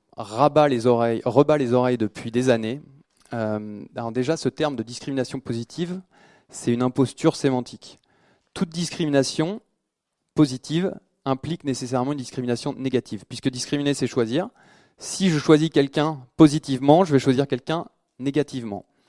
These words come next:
Donc ça, c'est, c'est, ça s'applique, cette discrimination positive, elle s'applique en politique et dans, en politique légalement, et elle s'applique aussi, euh, inform-, de manière informelle dans les grandes, dans les grandes sociétés.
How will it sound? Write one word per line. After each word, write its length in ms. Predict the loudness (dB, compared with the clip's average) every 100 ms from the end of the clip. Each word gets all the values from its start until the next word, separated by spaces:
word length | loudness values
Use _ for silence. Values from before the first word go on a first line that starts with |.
| _ _ _ -20 -20 -16 -8
Donc 120 | -2
ça, 140 | 2 4
c'est, 240 | 4 2
c'est, 160 | 0 -4
ça 260 | -4 -4
s'applique, 380 | 0 -2 -2 -4
cette 140 | -4
discrimination 480 | -4 -6 -2 -2 -2
positive, 400 | -4 -4 -6 -6
elle 80 | -6
s'applique 380 | -4 -6 -8 -10 -8
en 140 | -6
politique 580 | -2 -4 -4 -8 -14 -10
et 120 | -6 0
dans, 720 | 0 2 2 0 -2 -4 -6 -12 -20 -6
en 100 | -2
politique 380 | 0 -2 -4 -6
légalement, 480 | -2 0 0 0 0
et 60 | -2
elle 100 | 0
s'applique 360 | 0 -2 -2
aussi, 360 | -2 -2 0 2
euh, 140 | 2 2
inform-, 400 | 0 2 2 2
de 60 | -2
manière 260 | 0 0
informelle 420 | -2 -2 0 0
dans 120 | 0 0
les 100 | 0
grandes, 240 | -2 -2 -4
dans 100 | -4
les 80 | -2
grandes 180 | -2 -2
sociétés. 440 | -2 -2 -4 -6